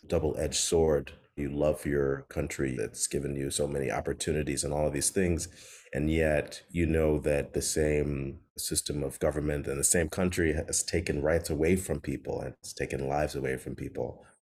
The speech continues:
And America the Beautiful is the perfect symbol of that for me. It's a song that we all know and love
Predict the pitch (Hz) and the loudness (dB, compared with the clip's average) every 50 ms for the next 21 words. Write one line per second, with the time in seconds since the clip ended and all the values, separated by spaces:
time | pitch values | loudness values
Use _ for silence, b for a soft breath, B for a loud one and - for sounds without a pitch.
0 | _ _ _ - 82 80 78 76 76 73 76 76 67 - - - - - 69 78 | _ _ _ 0 0 2 4 2 2 2 0 -2 -4 -6 -12 -16 -12 -8 -4 0
1 | 82 80 85 - 90 78 73 - 92 87 85 - 76 71 - - - - - - | 0 0 2 2 2 0 2 2 2 2 2 2 0 -2 -2 -2 -4 -6 -2 -2
2 | 78 - - 80 - - - - - - - - 92 92 85 85 73 69 65 - | -2 0 0 -2 -4 -4 -10 -18 -16 -12 -2 0 2 2 4 2 0 0 -2 -2
3 | 60 60 60 - - - - - _ - - 71 67 69 67 67 67 69 71 80 | -2 -2 -2 -4 -6 -10 -18 -20 _ -10 -8 -6 -6 -4 -4 -4 -6 -6 -8 -12
4 | 82 - _ _ _ _ - 73 71 - - - - - - - 73 76 76 76 | -14 -16 _ _ _ _ -4 -4 -2 0 -2 0 0 0 0 0 0 2 0 0
5 | 69 76 78 76 76 80 82 80 85 85 85 85 80 80 82 85 92 92 90 85 | 0 2 2 2 4 4 4 4 4 4 6 6 4 4 4 4 4 4 4 4
6 | 82 78 - | 2 -2 -6